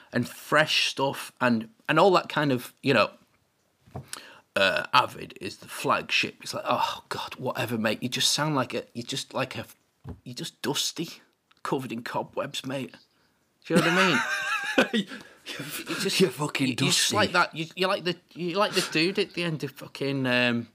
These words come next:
Speaker 1: uh, Last Crusade, just sat there in a little sp-, spot of light saying, "You choose poorly. You chose poorly."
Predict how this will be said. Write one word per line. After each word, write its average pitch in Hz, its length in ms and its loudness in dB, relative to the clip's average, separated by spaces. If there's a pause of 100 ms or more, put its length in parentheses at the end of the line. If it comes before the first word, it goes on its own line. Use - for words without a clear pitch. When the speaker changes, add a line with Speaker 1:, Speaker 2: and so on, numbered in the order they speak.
(220)
Speaker 1:
uh, 120 200 4
Last 127 300 0
Crusade, 131 600 0
just - 180 0
sat - 320 2
there 160 280 2
in 131 100 2
a 123 40 2
little 117 400 2 (400)
sp-, - 560 -8 (140)
spot - 340 0
of 113 100 0
light 123 400 0
saying, 113 300 0
"You 110 160 -6
choose 107 320 -6
poorly. 135 560 0 (380)
You 135 80 -8
chose 127 420 -2
poorly." 135 760 -2